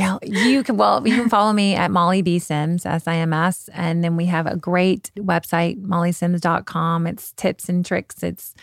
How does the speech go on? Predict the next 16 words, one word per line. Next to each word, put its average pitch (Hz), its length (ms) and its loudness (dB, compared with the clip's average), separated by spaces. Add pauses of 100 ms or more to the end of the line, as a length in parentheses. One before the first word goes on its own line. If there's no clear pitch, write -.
(360)
beautiful. 196 480 2
We 185 80 2
have 165 120 0
an 170 80 0 (160)
incredible 185 680 0 (380)
group 190 220 -2
of 170 140 -4
writers, 175 580 2
and 160 360 -2 (540)
Schaefer, 170 720 0
who 170 120 0
runs 165 360 0
it, 160 220 0
is 156 180 -6
just, - 340 -12 (200)
she's 160 340 -6